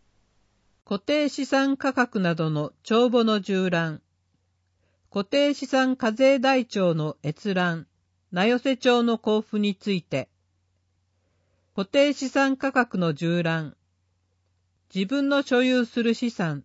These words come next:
土地、家屋の評価額が適正かどうかを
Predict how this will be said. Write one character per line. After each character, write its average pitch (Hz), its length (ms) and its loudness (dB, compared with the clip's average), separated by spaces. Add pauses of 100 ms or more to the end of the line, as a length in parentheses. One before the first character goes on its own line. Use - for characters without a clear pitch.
(680)
土 180 120 -6
地、 - 400 -6 (180)
家 220 220 2
屋 156 360 -6 (220)
の 180 260 -2 (280)
評 254 240 2
価 262 160 0
額 196 320 -2
が 156 240 -4 (180)
適 175 240 -4
正 269 240 4
か 262 180 0
ど 233 180 2
う 226 40 -2
か 156 220 -2
を 156 140 -4